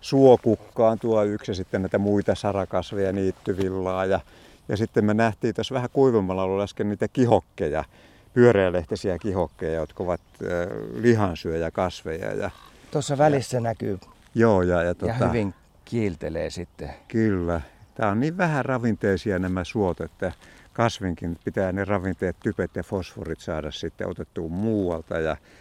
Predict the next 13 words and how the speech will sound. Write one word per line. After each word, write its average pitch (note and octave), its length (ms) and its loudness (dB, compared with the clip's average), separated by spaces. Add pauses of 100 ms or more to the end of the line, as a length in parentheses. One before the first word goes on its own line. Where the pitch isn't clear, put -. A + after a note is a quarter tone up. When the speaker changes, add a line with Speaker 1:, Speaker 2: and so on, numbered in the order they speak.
(260)
Speaker 1:
hyönteisissä B2+ 680 -4
ja C3+ 80 -6
hämähäkeissä B2 720 -8
niitä A#2+ 280 -10
typpejä, A2 580 -6
fosforia G#2 600 -8
ja G#2+ 60 -6
muita G#2+ 340 -6 (320)
ravinteita F#2+ 560 -2
on G#2+ 160 -2
sitten A2+ 280 -6
riittävästi, G2 680 -2
niin F2+ 240 -6